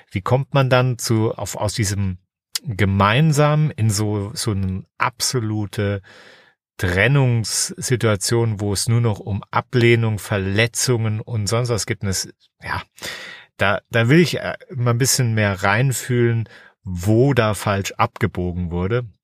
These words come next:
Und ja, da, da, vielleicht hab ich da auch einfach den, den zu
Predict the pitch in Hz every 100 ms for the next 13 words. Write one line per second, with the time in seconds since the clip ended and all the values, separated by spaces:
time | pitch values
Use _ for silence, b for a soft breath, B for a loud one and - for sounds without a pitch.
0 | _ _ _ _ _ _ _ B _ 107
1 | 110 110 110 90 - - b b b b
2 | b b - - 92 92 92 95 98 98
3 | 101 104 110 190 175 - - _ - -
4 | - _ _ _ _ - - 113 120 156
5 | - 117 156 - 131 107 110 - 104 113
6 | 120 98 - 110 107 104 92 B B B
7 | - 104 101 - - 113 110 104